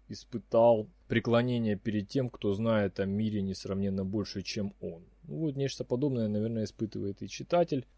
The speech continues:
потому что то, что казалось последним пределом, то, что казалось вот стеной мира, м, оказалось всего лишь первым барьером на пути к знанию, пути к свободе.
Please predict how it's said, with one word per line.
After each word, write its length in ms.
потому 480
что 520
то, 140
что 200
казалось 840
последним 580
пределом, 600
то, 160
что 180
казалось 580
вот 220
стеной 480
мира, 480
м, 300
оказалось 560
всего 320
лишь 280
первым 440
барьером 600
на 120
пути 380
к 80
знанию, 640
пути 520
к 120
свободе. 800